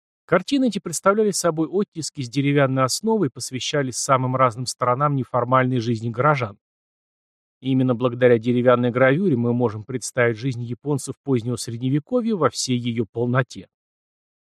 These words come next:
Сама техника ксилографии – печать из деревянных досок, зародилась в Японии ещё в период Хэйан, наряду с новой волной расцвета буддизма. В начале семнадцатого века появились первые иллюстрированные ксилографические книги, издаваемые массовым тиражом.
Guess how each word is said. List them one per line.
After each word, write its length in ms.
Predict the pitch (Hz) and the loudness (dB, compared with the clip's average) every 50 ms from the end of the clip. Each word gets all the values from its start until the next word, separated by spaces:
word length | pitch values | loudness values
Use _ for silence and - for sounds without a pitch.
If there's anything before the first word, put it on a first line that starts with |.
| _ _ _ _ _ _ _ _ _ _ | _ _ _ _ _ _ _ _ _ _
Сама 320 | - - - 143 185 240 247 | -10 -4 0 4 4 4 4
техника 460 | - 269 254 - - 233 196 226 185 | 2 0 -2 -2 -2 -4 -4 -4 -6
ксилографии – 840 | - - 220 202 208 202 185 208 254 277 262 - - 123 110 110 - _ _ _ _ _ _ _ _ - | -2 0 4 4 4 4 4 4 4 4 4 2 0 -8 -10 -10 -12 _ _ _ _ _ _ _ _ -4
печать 420 | 143 135 - - 135 117 - - | -4 -2 0 2 0 0 0 -4
из 80 | 104 101 | -14 -8
деревянных 580 | 113 131 131 131 127 123 117 117 117 107 101 | -4 -2 0 2 2 2 2 2 0 -6 -6
досок, 400 | 110 127 104 101 - - 117 - | -6 -6 -6 -6 -8 -14 -16 -10
зародилась 540 | 95 113 143 180 196 214 254 247 208 - - | -4 -2 0 0 0 0 0 -2 -2 -4 -6
в 20 | |
Японии 440 | 170 185 175 - - 233 226 196 185 | -6 -6 -6 -4 -4 -4 -2 -2 -2
ещё 200 | 160 - - 175 | -4 -4 -6 -8
в 80 | 143 - | -8 -8
период 380 | _ 185 175 196 214 196 - | _ -8 -6 -4 -4 -6 -6
Хэйан, 580 | - - - 214 214 196 185 160 131 113 117 110 _ _ _ _ _ _ _ - | -6 -6 -4 -4 -2 2 4 4 4 4 0 -6 _ _ _ _ _ _ _ -4
наряду 320 | 127 123 127 120 127 123 | -2 -2 -2 -2 -2 -4
с 100 | - - | -4 -4
новой 240 | - 131 123 123 117 | -4 -2 0 0 2
волной 360 | 110 120 120 123 151 185 196 | 4 4 4 4 2 0 2
расцвета 520 | 185 135 - - - 120 117 107 - 110 | 0 0 0 -4 -6 -6 -6 -6 -6 -8
буддизма. 600 | 101 110 147 165 143 117 107 101 101 98 107 107 - _ _ _ _ _ _ _ _ _ _ _ _ _ | -10 -8 -8 -8 -8 -8 -12 -12 -12 -14 -16 -18 -18 _ _ _ _ _ _ _ _ _ _ _ _ _
В 80 | - 131 | -4 0
начале 380 | 143 180 180 - 254 247 226 190 | 2 2 2 2 0 0 0 -2
семнадцатого 600 | - - 196 196 202 196 - - - - 185 185 | -2 -4 0 2 2 2 2 0 -2 -2 -2 0
века 300 | 214 247 233 - - 120 | 0 -2 -4 -4 -6 -6
появились 540 | - 143 143 147 151 165 156 151 135 - | 0 2 2 2 2 2 0 0 -2 -4
первые 380 | - - 170 170 165 156 156 147 | -4 -4 -4 -2 0 0 0 0
иллюстрированные 640 | 143 139 - - - 156 160 143 147 143 139 135 - | 0 -2 -4 -4 -2 -2 -2 -2 -2 -4 -6 -6 -6
ксилографические 880 | - - 147 135 135 127 135 143 123 - 170 156 - - - - 151 143 | -6 -6 -4 -4 -4 -2 -2 -2 -2 -4 -6 -8 -6 -6 -6 -4 -6 -6
книги, 460 | - - 180 208 208 165 110 113 110 | -6 -4 -2 -2 -2 -2 -2 -4 -6
издаваемые 640 | 104 107 - 120 117 117 123 127 123 120 120 120 120 | -4 0 2 4 4 6 6 4 4 2 0 -2 0
массовым 500 | 117 117 113 110 - - 117 113 113 - | 0 0 0 -2 -4 -6 -8 -8 -8 -8
тиражом. 480 | - 117 127 139 123 120 110 98 - | -2 2 2 2 2 2 -2 -6 -8